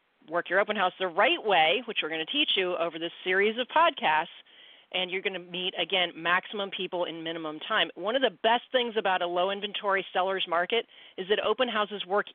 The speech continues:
even better than normal. Number four reason, the seller whose home you're holding open will love you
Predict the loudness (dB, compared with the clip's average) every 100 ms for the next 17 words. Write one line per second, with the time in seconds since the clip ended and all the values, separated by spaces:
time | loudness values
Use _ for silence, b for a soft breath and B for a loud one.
0 | -4 0 2 0 0 2 2 2 -2 -2
1 | -6 -2 -2 -4 -10 _ B B B B
2 | -14 -8 -6 2 4 4 2 0 -10 -2
3 | 2 2 2 0 -2 -4 -10 -4 -2 0
4 | -2 2 2 2 0 0 -2 -4 0 2
5 | 4 4 2 2 2 0